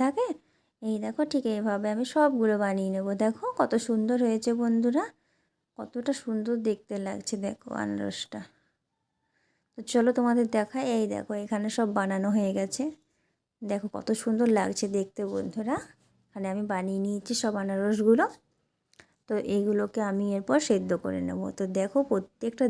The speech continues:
দেখতে কতটা সুন্দর লাগছে বন্ধুরা, দেখেই মনে হচ্ছে কতটা সুন্দর খেতে হবে। চলো এগুলো সেদ্ধ হতে দিয়ে দিই। এই দেখো, আমি এগুলো এরপর সেদ্ধ হতে দিয়ে দিচ্ছি।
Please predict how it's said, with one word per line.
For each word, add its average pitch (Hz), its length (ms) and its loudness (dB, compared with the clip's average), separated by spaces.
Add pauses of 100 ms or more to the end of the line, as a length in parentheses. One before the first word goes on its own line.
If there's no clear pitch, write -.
(160)
দেখতে 185 300 0 (140)
কতটা 214 320 4 (140)
সুন্দর 196 360 2 (140)
লাগছে 180 320 4 (140)
বন্ধুরা, 190 400 4 (460)
দেখেই 196 380 2
মনে 262 220 6
হচ্ছে 247 220 0 (100)
কতটা 214 280 2 (100)
সুন্দর 196 280 0 (100)
খেতে 180 300 -2
হবে। 185 180 -4 (100)
চলো 277 240 4
এগুলো 294 260 2
সেদ্ধ 185 220 -2 (100)
হতে 180 180 -2 (100)
দিয়ে 190 200 -6
দিই। - 120 -20 (640)
এই 190 240 -2
দেখো, 208 220 -6 (300)
আমি 196 180 0
এগুলো 185 240 -2
এরপর 185 200 -8 (100)
সেদ্ধ 196 300 2
হতে 185 260 2
দিয়ে 180 200 0
দিচ্ছি। - 360 -4